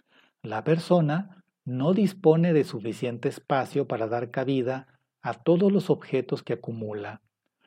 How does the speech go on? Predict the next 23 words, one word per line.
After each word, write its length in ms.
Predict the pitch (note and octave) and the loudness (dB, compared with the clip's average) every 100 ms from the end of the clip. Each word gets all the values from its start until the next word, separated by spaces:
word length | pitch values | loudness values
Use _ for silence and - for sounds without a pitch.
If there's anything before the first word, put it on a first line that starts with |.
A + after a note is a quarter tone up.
| _ _ - | _ _ -10
Las 220 | A2 - | -8 -4
habitaciones 760 | A2+ G#2+ A2 - D#3+ D#3 D#3+ - | -4 -2 -4 2 4 4 2 -2
están 360 | - C3 B2+ | -6 -6 -2
tan 240 | C#3 E3 F3 | 0 2 4
llenas 400 | E3+ D3+ - D3 | 4 2 0 0
y 40 | |
desordenadas 880 | B2+ - B2 D3 C#3+ C3 B2 C3+ - _ _ _ _ | 0 0 -2 -2 0 0 -2 -6 -16 _ _ _ _
que 140 | C#3+ | 0
no 200 | C#3+ D#3+ | 4 2
se 140 | F3+ G3 | 2 0
pueden 320 | F3+ D#3+ D3+ | 4 4 4
usar, 440 | C#3+ F#3 E3 - - _ _ _ _ | 0 2 0 0 -14 _ _ _ _
salvo 460 | - D#3 D#3+ F3 | 2 4 6 2
para 200 | D3+ A#2+ | 0 0
almacenar 520 | A#2 A#2 G#2+ A#2+ B2+ C#3+ | 0 -2 -4 -4 -2 -2
objetos 460 | C#3 C3+ C#3 C3+ | -2 -2 -2 -2
acumulados. 880 | B2 C3 B2 G#2+ G2+ F#2+ F#2+ - - _ _ - _ - | -4 -6 -6 -6 -6 -10 -14 -18 -20 _ _ -20 _ -6
Por 120 | A#2 | -4
ejemplo, 720 | G2+ C3+ C3+ B2+ D3+ D#3 - _ _ _ _ - | -2 -2 -2 0 0 0 -6 _ _ _ _ 6
pilas 500 | F#3+ G3+ F3+ F3+ F3+ | 8 10 8 4 2
de 120 | B2+ | 0
periódicos 640 | - A#2 B2 C#3 C3+ B2 - | 2 2 4 2 -2 -6 -8
acumulados 760 | - A2+ A#2+ B2+ A#2+ C3 | -10 -4 0 2 0 -6